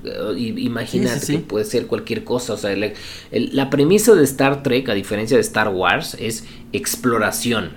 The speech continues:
Speaker 1: es descubrir, es ver qué va, qué hay en este infinito del espacio. Entonces,
Speaker 2: Claro.
Speaker 1: creo que eso es algo que es muy,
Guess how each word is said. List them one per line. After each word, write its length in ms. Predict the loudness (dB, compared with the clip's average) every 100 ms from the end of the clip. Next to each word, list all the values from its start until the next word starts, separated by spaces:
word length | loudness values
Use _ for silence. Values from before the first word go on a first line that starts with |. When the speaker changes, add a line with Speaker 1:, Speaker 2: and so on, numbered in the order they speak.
| -10
Speaker 1:
es 220 | -8 -4
descubrir, 800 | -4 -2 -2 0 4 4 2 -6
es 260 | -4 -4 -2
ver 260 | -2 -2
qué 120 | 0 2
va, 320 | 2 -2 -4
qué 140 | -2
hay 260 | 0 0 -2
en 120 | -4
este 220 | -6 -6
infinito 580 | -6 -6 -6 -6 -4 -2
del 140 | -2 -4
espacio. 520 | -4 -4 -4 -8 -12 -16 -18 -18 -18 -18 -18 -12
Entonces, 520 | -2 0 2 0 -2
Speaker 2:
Claro. 80 | -8 -12 -20 -18 -16 2
Speaker 1:
creo 240 | 4 6
que 140 | 8
eso 160 | 8 8
es 100 | 2
algo 260 | 4 2 2
que 100 | -2
es 160 | -2
muy, 600 | -4 0 2 2 0 -4